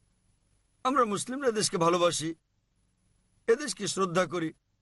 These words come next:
এবং সর্বশক্তিমান ঈশ্বর স্রষ্টার আইনের বিরুদ্ধে না যাওয়া পর্যন্ত আমরা দেশের আইন মেনে চলি। এই দেশের আইন মেনে চলতে আমাদের মুসলিমদের কোনো আপত্তি নেই, তবে কোনো আইন সর্বশক্তিমান ঈশ্বরের আইনের বিপক্ষে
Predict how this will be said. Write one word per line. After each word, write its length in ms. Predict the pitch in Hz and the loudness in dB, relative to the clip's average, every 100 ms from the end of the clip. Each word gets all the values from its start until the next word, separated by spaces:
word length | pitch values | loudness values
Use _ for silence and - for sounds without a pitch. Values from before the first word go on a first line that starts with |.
| _ _ | _ _
এবং 220 | - 208 185 | -4 -2 0
সর্বশক্তিমান 640 | 170 165 139 208 262 220 | 0 0 -4 -6 -4 -2
ঈশ্বর 500 | 180 - - 190 185 - - | 2 2 4 2 0 -8 -8
স্রষ্টার 440 | 190 165 226 247 | -4 -2 0 0
আইনের 500 | - 170 233 302 285 | 0 -2 -2 -4 -4
বিরুদ্ধে 640 | 214 214 208 156 156 208 | -2 0 -2 0 4 4
না 260 | 190 165 175 | 4 2 2
যাওয়া 220 | 180 233 | 2 -2
পর্যন্ত 600 | 240 214 175 208 196 156 | 0 -2 0 0 0 0
আমরা 260 | 180 170 170 | 0 2 -2
দেশের 280 | 160 135 170 | -2 -2 0
আইন 240 | 160 214 | 0 0
মেনে 240 | 208 170 | 0 0
চলি। 340 | 135 156 135 92 | 2 0 0 0
এই 240 | 190 226 320 | 4 4 2
দেশের 460 | 302 262 - 226 | -4 -6 2 2
আইন 600 | 208 139 165 208 254 262 320 _ | 2 0 0 0 0 -2 -6 _
মেনে 280 | 139 190 214 | 0 2 2
চলতে 720 | - 285 294 302 - 220 180 - _ _ | 0 0 0 0 2 2 2 -4 _ _
আমাদের 260 | 208 277 254 | -4 -2 -2
মুসলিমদের 680 | 202 185 - 233 233 220 240 247 - | -2 -2 -2 -2 0 4 4 4 -2
কোনো 240 | 226 277 294 | 0 2 4
আপত্তি 520 | 233 - 208 - - 175 | 4 2 -4 -4 -2 0
নেই, 200 | 180 147 - _ | 2 0 -4 _
তবে 200 | - 254 - | 0 0 -2
কোনো 240 | 214 277 349 220 | 0 4 4 6
আইন 320 | 208 240 208 180 - _ - | 4 2 0 -4 -10 _ -2
সর্বশক্তিমান 840 | 175 175 165 233 - 339 277 254 240 - _ _ - | 0 0 -2 -4 -2 0 2 2 0 -10 _ _ -10
ঈশ্বরের 400 | 151 - 254 262 | -6 -4 0 2
আইনের 300 | 226 208 196 | 4 2 0
বিপক্ষে 480 | 175 226 240 - 196 | -2 0 0 0 -2